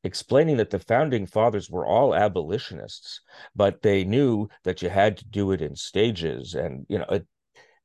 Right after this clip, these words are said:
it, it, you know, until, you know, to, until Lincoln was able to, like, just, and the man doing the voice of Frederick Douglass, I'm not certain if that is a black man or a white man trying to sound like a black man.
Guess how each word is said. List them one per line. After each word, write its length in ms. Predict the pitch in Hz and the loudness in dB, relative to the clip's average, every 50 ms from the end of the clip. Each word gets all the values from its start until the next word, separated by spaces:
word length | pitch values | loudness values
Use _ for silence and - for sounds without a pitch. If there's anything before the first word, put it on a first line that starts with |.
| _ | _
it, 240 | - 95 101 - - - | -2 -2 -2 -2 -2 0
it, 280 | 104 104 95 95 - | 2 2 2 2 2
you 100 | 107 107 | 2 0
know, 120 | 104 98 90 | 2 0 -2
until, 360 | 92 - - 131 120 - 69 | -2 -2 0 2 2 4 4
you 100 | 110 107 | 2 2
know, 220 | 98 92 92 92 _ _ | 2 0 -4 -6 _ _
to, 420 | - - 113 98 92 78 69 - 58 60 64 - - - _ - | -2 0 2 2 0 -2 -8 -12 -18 -18 -20 -20 -20 -14 _ -8
until 340 | 98 92 82 - 101 90 80 | -8 -6 -4 -4 -4 -2 0
Lincoln 400 | 87 127 143 127 - 123 104 92 | 0 0 0 0 0 -2 -2 -2
was 140 | 92 82 | -4 -2
able 320 | 90 101 107 110 101 104 92 | -2 -2 -2 -2 -4 -8 -10
to, 260 | - - 90 80 73 - _ - - - _ | -10 -12 -14 -14 -14 -18 _ -20 -20 -10 _
like, 220 | - - 113 - - | -4 -4 -4 -4 -4
just, 260 | - 156 151 - _ _ _ _ _ | -6 -6 -6 -6 _ _ _ _ _
and 220 | - 127 123 123 - - | 0 0 0 0 -2 0
the 180 | 120 123 120 | 2 2 2
man 340 | 107 113 110 - 160 160 143 | 2 2 2 2 2 2 0
doing 260 | 120 139 127 127 117 | 0 0 0 0 0
the 80 | 104 98 | -2 -6
voice 400 | 85 87 98 110 123 127 - - | -6 -4 -2 0 0 -2 -4 -8
of 100 | 90 82 | -14 -10
Frederick 400 | - - 101 101 87 87 87 82 | -6 -4 -4 -4 -4 -6 -10 -6
Douglass, 460 | - 95 98 98 85 82 80 - - _ _ _ _ _ _ _ - | -4 -6 -4 -4 -6 -10 -10 -12 -18 _ _ _ _ _ _ _ 0
I'm 200 | 92 113 139 151 | 0 2 2 4
not 200 | 139 123 120 - | 4 2 2 0
certain 320 | - - 113 101 90 101 | -2 -4 -4 -4 -4 -6
if 100 | 95 87 | -8 -6
that 180 | - 95 92 85 | -2 -2 -2 -2
is 140 | 87 87 85 | -2 -4 -6
a 100 | 87 80 | -6 -6
black 440 | 76 78 82 80 90 101 110 - - | -6 -6 -4 -2 -2 -2 -2 -4 -2
man 220 | 117 120 131 139 | -2 -2 0 -2
or 160 | - 90 92 | -2 -2 -2
a 60 | 87 | -2
white 260 | 85 82 90 98 - - | -2 -2 -2 -4 -4 -6
man 180 | 98 95 90 | -6 -8 -8
trying 260 | 85 - 92 90 90 | -6 -4 -4 -4 -4
to 80 | 85 92 | -6 -8
sound 240 | - - 87 85 71 | -8 -6 -6 -6 -6
like 140 | 78 76 80 | -6 -8 -8
a 40 | |
black 380 | 80 80 82 90 98 98 98 - | -8 -6 -2 -2 -2 -2 -2 -6
man. 240 | 55 50 50 - | -10 -12 -12 -12